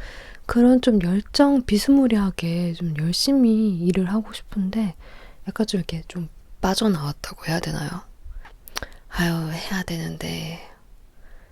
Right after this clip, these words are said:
해야지. 좀 간절함이 없어요. 그러다가 뭐 어떤 아이디어가 생각났거나 뭐 편집하다가 중간에 살짝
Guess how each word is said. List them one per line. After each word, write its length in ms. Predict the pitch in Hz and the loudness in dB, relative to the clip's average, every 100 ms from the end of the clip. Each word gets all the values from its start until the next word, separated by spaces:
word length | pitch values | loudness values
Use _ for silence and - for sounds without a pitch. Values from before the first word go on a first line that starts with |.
| - - | -20 -6
해야지. 1040 | 185 185 190 - 190 185 170 185 196 202 - - - - - - - - - - | -2 0 -2 -4 -4 -4 -4 -6 -6 -10 -12 -16 -16 -18 -20 -20 -20 -20 -20 -18
좀 100 | - | -4
간절함이 800 | - - 175 202 202 240 226 202 | 0 2 6 8 10 10 10 6
없어요. 500 | 156 - - 143 135 - - - - - - - - | 4 -2 -4 -4 -6 -14 -20 -20 -20 -20 -20 -18 -8
그러다가 480 | - 180 160 160 151 | -2 -2 -2 -4 -6
뭐 140 | 147 - - | -8 -12 -8
어떤 260 | - 202 185 | 2 2 4
아이디어가 440 | 165 185 180 170 | 4 4 2 -2
생각났거나 840 | - 170 156 147 - - 156 156 | -4 -6 -8 -10 -10 -8 -6 -6
뭐 160 | 160 - | -8 -8
편집하다가 960 | - 277 285 294 - - 190 185 220 254 - - | -2 2 2 0 -4 -6 -4 -4 -4 -4 -10 -2
중간에 440 | 202 202 196 185 | 2 2 2 -2
살짝 500 | - - - - - | -2 -4 -2 0 0